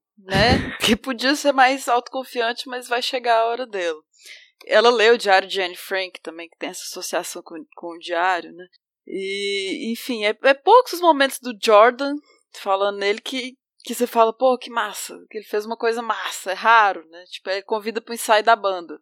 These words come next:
mas sempre vai, vai dar ruim o negócio. Pega na mão dela,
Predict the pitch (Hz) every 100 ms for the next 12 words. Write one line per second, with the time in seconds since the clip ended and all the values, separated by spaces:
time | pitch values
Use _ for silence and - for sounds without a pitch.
0 | _ 165 196 214 214 220 226 226 208 202
1 | 185 202 180 175 170 165 170 170 - -
2 | _ _ _ - 226 240 247 240 240 208
3 | 196 175 156 160